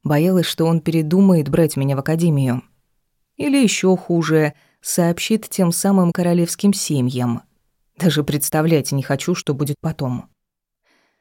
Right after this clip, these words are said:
Марциус мне доходчиво объяснил ещё в самом начале,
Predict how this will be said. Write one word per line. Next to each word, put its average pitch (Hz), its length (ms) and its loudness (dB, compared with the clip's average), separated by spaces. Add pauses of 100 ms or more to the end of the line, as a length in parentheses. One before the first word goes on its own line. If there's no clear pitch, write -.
(180)
Марциус 208 640 0
мне 190 220 4
доходчиво 185 840 0
объяснил 139 600 -2
ещё 135 260 -2
в 135 60 -8
самом 143 380 0
начале, 127 600 -2